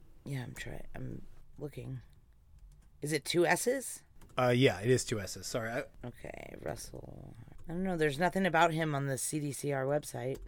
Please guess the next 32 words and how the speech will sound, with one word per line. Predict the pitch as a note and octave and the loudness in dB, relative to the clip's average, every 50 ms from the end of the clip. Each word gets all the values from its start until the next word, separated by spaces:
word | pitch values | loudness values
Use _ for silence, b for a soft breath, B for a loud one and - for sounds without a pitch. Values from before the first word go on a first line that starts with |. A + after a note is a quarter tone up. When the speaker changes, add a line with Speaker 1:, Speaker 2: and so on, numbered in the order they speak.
| - - | -2 2
Speaker 2:
Mm. | A2 A#2 | 6 6
Speaker 1:
I | D#3+ | 8
don't | E3 D#3 C#3 | 8 8 6
know. | B2 B2 C3 | 4 0 0
We'll | C3 D3 D3 | 0 0 -2
f- | D3 - - - | -2 -4 -2 4
Speaker 2:
Well. | A#2 A#2+ C3 | 8 8 10
Speaker 1:
we'll, | F3 E3 - - - - - | 10 8 6 2 -2 -10 -8
we'll | - F3 F#3 F3+ | 0 0 2 2
Google | D#3 D#3+ D#3+ D3 C3+ C#3+ C#3+ | 2 2 0 2 2 2 4
it | C#3 C#3 A2 F#2+ | 4 4 2 2
and | C3 C#3+ | 0 0
we'll | C#3+ C#3+ C3+ | 0 0 0
update | G#2+ B2+ C3 - - C#3 B2+ | 0 0 0 0 0 0 2
everybody | B2+ B2 B2 A#2+ B2 A#2 A#2 A#2 | 2 0 0 -2 -4 -4 -4 -4
after | A2+ A2+ A2 - - A#2 | -4 -4 -6 -6 -6 -8
if | A2+ A2+ A2+ | -8 -8 -8
we | A#2+ A2+ | -10 -10
can | - A#2 | -10 -10
find | A#2 A2 A2 - - A#2 | -8 -6 -6 -6 -6 -6
it. | - - - - - B2+ - - | -8 -8 -10 -12 -16 -18 0 4
I'm | F3 G3 G3+ | 6 6 6
sure | - - G#3 A3 G#3+ | 6 8 10 10 10
he's | E3 F3+ G#3 F#3+ - | 10 8 4 6 8
also | F#3+ E3+ E3+ C#3+ - D3 | 10 10 10 8 6 6
in | C#3+ C#3+ C3+ | 4 4 4
prison, | A#2+ C3 B2+ A2+ A#2 A#2 B2 C3+ C3 C#3 - | 2 0 -2 -2 -2 -2 -2 -4 -4 0 4
or | - G3 | 6 8
maybe | F#3+ F#3+ F#3+ A3+ C#4 | 10 10 10 10 10
he | C#4+ D#4+ C#4+ | 8 6 6
died. | - E3+ C#3 D#3 G3 A#3 A3+ B2 G#2+ - - - - - | 8 8 10 10 10 8 8 4 -2 -6 -12 -4 2 4
Speaker 2:
I, | C#3+ D#3 | 4 4